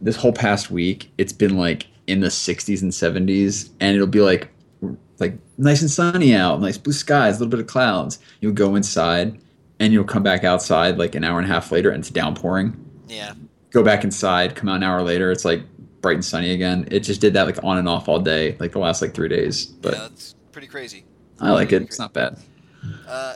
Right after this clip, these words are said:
Speaker 2: anyways, uh, remember that if you s-, give us a review, we will, uh,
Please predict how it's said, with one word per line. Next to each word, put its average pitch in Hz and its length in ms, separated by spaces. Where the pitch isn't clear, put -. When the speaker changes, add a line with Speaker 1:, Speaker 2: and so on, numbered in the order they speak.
Speaker 2:
anyways, 156 840
uh, 131 240
remember 156 240
that 147 180
if 135 80
you 143 100
s-, - 160
give 147 180
us 135 120
a 135 80
review, 131 520
we 123 100
will, 117 400
uh, 101 160